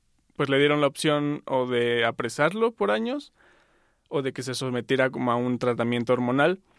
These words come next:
Y pues escogió el tratamiento, pero pues el tratamiento lo deprimió, lo hizo subir un montón de peso y, y lo castró. Y al final se suicidó.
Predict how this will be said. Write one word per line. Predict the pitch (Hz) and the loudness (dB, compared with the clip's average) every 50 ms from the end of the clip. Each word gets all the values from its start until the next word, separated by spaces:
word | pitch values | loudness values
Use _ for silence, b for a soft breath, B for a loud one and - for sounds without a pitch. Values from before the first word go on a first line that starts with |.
| b b b b _ _ _ _ _ _ _ _ _ _ - | b b b b _ _ _ _ _ _ _ _ _ _ -8
Y | 147 139 | -8 -6
pues | - 147 131 | -6 -6 -6
escogió | 131 123 113 - 123 123 - 139 127 | -6 -6 -8 -8 -8 -6 -2 0 0
el | 123 | 0
tratamiento, | 117 120 120 123 127 131 147 156 165 160 156 147 | 0 -2 0 0 0 0 2 2 2 2 0 0
pero | 135 131 120 | -2 -2 -6
pues | 113 - 127 135 | -6 -8 -6 -6
el | 131 123 | -4 -2
tratamiento | - 127 120 127 127 131 131 131 123 143 135 | -2 -2 -2 -2 -4 -2 -4 -4 -4 -4 -2
lo | 131 127 127 123 123 | 0 2 2 2 2
deprimió, | 123 123 123 - 131 127 139 139 139 139 139 139 | 0 -2 -4 -4 -4 -2 -2 0 0 0 0 0
lo | 131 131 131 | 0 -2 -4
hizo | 127 - 131 | -4 -6 -8
subir | - 131 120 120 120 | -8 -6 -6 -4 -4
un | 120 | -4
montón | 117 117 110 - 123 120 | -4 -6 -6 -6 -6 -6
de | 120 | -6
peso | - - 135 131 127 127 - - 127 127 135 131 - - | -2 0 0 0 0 0 -2 -4 -4 -4 -4 -4 -6 -6
y, | - - - - _ - | -8 -10 -12 -14 _ -12
y | - 147 131 | -10 -6 -4
lo | 123 120 | -4 -4
castró. | - 117 117 - - 165 160 165 180 185 - _ _ _ _ _ _ | -2 -4 -4 0 2 4 4 4 2 -2 -10 _ _ _ _ _ _
Y | - 139 131 127 - - | -14 -12 -10 -8 -6 -6
al | 113 120 | -6 -6
final | - 123 123 120 120 117 | -6 -6 -4 -4 -4 -4
se | - 127 | -4 -8
suicidó. | - - 139 - - 196 233 277 | -8 -8 -10 -8 -8 -8 -10 -10